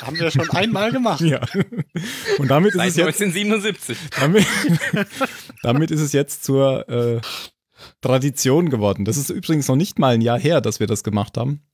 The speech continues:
Speaker 2: Es war, ich glaube, am vierten Januar zweitausendsechzehn. Und wir sind jetzt im Dezember. Diesmal haben wir den Film ein bisschen früher geguckt, beziehungsweise sind noch vor Weihnachten dazu gekommen, drüber zu reden.
Speaker 3: Mhm.
Speaker 2: Und, äh, der Vorteil davon ist, dass noch nicht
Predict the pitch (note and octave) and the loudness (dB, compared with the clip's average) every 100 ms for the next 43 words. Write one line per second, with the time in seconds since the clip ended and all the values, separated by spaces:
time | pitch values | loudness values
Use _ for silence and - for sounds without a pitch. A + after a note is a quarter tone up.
0 | _ - G#2+ G2+ G#2 - G#2+ G#2 G2 C#3+ | _ -4 0 0 -2 -2 0 2 2 0
1 | - A#2 A#2+ C#3 G2+ A#2+ E3 _ _ _ | 2 2 4 2 2 0 -4 _ _ _
2 | _ _ - G2 G#2 A2+ A2+ C3+ - A2 | _ _ -6 -2 0 0 -4 -4 -4 -4
3 | C3 - _ - D#3+ G3+ - _ _ B2+ | -4 -10 _ 2 2 2 -6 _ _ 0
4 | E3 E3+ E3 _ - A#2 A#2 A2+ A2 A2 | 2 0 -4 _ -2 0 0 2 0 2
5 | - C#3 G#3 A#3 _ B2+ - B2+ B2+ - | 2 2 0 -2 _ -4 0 -2 -2 -6
6 | A#2+ A2+ A2+ A2+ B2+ A#2+ C3 - C3+ F#3 | -4 0 0 0 0 0 -2 0 2 2
7 | D#3 E3+ E3+ - C#3 C3+ B2 B2 A#2+ A#2 | 2 0 0 -2 0 0 2 2 2 2
8 | B2 A2+ - C3 B2+ B2+ - B2 A2+ A#2+ | 2 2 0 2 2 0 0 0 0 -2
9 | A#2 - A#2+ A#2 A#2+ A2+ - G#2+ G2+ E3+ | -2 0 0 0 -2 -2 -2 -2 -2 0
10 | G3 - _ _ - - - A#2 G2 D3+ | -2 -4 _ _ -20 -20 -20 -16 -12 0
11 | A#2 A2+ A#2 A#2 - A2+ G#2+ G#2 G2+ A#2 | 2 4 2 0 -4 -2 0 0 0 0
12 | D3+ F3+ F3 C3+ - A#2 A#2+ C3 - - | 2 2 2 2 2 0 0 -2 -4 -4
13 | A2 - A2+ A#2 - | -2 0 0 0 -4